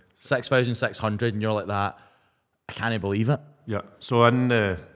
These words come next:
Speaker 2: month of October, so I started, I pretty much done the kinda,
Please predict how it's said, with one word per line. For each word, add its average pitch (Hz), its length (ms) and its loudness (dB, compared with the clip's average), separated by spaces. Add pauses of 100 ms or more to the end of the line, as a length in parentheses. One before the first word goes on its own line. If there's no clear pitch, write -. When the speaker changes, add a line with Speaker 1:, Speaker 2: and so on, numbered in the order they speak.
(500)
Speaker 2:
month 101 460 -8
of 90 560 -6 (400)
October, 104 500 -2 (240)
so - 200 -6
I 95 60 -2 (280)
started, 101 520 0 (720)
I - 60 -10
pretty 113 240 2
much 107 260 -4
done 98 240 -2
the 90 260 -2
kinda, 87 400 -6